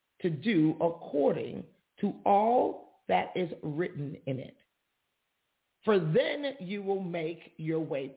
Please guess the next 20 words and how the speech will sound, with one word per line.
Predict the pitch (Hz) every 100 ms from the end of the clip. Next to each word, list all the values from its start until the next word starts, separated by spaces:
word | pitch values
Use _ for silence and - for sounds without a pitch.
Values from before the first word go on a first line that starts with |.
| -
prosperous, | - - 214 - 262 240 240 - _ _ _ _ _ _ -
and | 180 170 147 151
then | 180 269 175 139 170 185 165 _ _
you | 160 160
will | 151 165
have | 131 147 165 104 104 - _ 143
good | 135 143 - - _ _
success." | - - - 50 - _ _ _ _ _ _ _ _ _ _ _ _ _ _ _ - _ _ - -
Now, | 269 247 240 - - _ _ _ _ _ _ _ -
there's | 508 523 508 311
no | 349 339 269
way. | 285 277 302 226 117 107 - _ _ _ _ _ _ _ _ _
I | 330 -
come | 302 330
to | 320
you | 214 202 185 190 - _ _ _ -
time | 277 294
and | 285 254
time | 247 233
again | 185 196 139 143 190